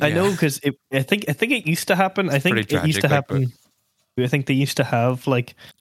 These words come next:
Speaker 1: steel pocket Bibles, but they would, like, be Bibles, but they'd be in, like, a steel, like, case as well. And
Speaker 2: Uh-huh.
Speaker 1: people used to put them over their heart. And I think sometimes they get stop bullets, but also,
Speaker 2: Yeah,
Speaker 1: like,
Speaker 2: I
Speaker 1: a part
Speaker 2: remember
Speaker 1: of
Speaker 2: hearing
Speaker 1: that is, like,
Speaker 2: stories,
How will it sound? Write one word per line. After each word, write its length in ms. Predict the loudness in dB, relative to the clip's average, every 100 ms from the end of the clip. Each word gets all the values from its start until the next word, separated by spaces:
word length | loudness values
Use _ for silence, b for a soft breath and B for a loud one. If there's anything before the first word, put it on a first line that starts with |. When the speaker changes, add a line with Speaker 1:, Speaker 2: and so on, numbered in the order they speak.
| _ _ _ _ _ _ _
Speaker 1:
steel 460 | -8 -2 0 2 0
pocket 440 | 0 -2 0 -2
Bibles, 420 | 2 0 2 0 0
but 140 | -2
they 100 | 0
would, 100 | 0
like, 200 | 0 -2
be 100 | -2
Bibles, 500 | 0 0 2 0 -2
but 140 | -2 -4
they'd 120 | -2
be 140 | 0
in, 60 | -2
like, 140 | -2
a 40 | -6
steel, 680 | -6 -2 0 0 -2 -6 -12 _ _
like, 260 | -4 -4 -6 -20 -20 _ _ -20
case 360 | -8 -6 -6 -8
as 120 | -8
well. 260 | -4 -4 -4
And 100 | -2
Speaker 2:
Uh-huh. 120 | 0
Speaker 1:
people 120 | 0 -2
used 100 | -4
to 40 |
put 140 | -6
them 80 | -4
over 100 | -4
their 100 | -2
heart. 320 | 0 0 0 -6 -8
And 120 | -2
I 60 | 0
think 220 | 0 0
sometimes 400 | -2 0 0 0
they 100 | 0
get 100 | 0
stop 220 | 0 0
bullets, 260 | 0 0 0
but 120 | 2
also, 280 | 2 2 2
Speaker 2:
Yeah, 100 | 4
Speaker 1:
like, 80 |
Speaker 2:
I 40 | 4
Speaker 1:
a 40 | 2
part 180 | 2
Speaker 2:
remember 40 | 2
Speaker 1:
of 60 |
Speaker 2:
hearing 160 | 2 0
Speaker 1:
that 60 | -2
is, 100 | -2
like, 160 | -2 -2
Speaker 2:
stories, 280 | -8 -12